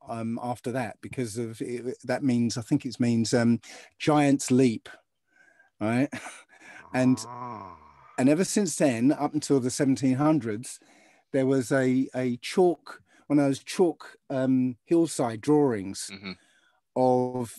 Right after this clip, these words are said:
Speaker 1: two giants fighting.
Speaker 2: Yes,
Speaker 1: Um,
Speaker 2: and yes, I've seen the imagery for that. Yes.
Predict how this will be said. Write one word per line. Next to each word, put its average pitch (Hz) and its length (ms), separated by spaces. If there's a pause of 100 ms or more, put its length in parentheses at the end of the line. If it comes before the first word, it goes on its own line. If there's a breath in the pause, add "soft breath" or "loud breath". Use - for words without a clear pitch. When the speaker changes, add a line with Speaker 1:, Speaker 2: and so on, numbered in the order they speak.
(120)
Speaker 1:
two 160 300
giants 135 500
fighting. 127 520 (240 loud breath)
Speaker 2:
Yes, 208 1200
Speaker 1:
Um, 160 120
Speaker 2:
and 208 180
yes, 175 460
I've 170 100
seen 160 220
the 117 100
imagery 160 320
for - 140
that. 92 220
Yes. 135 500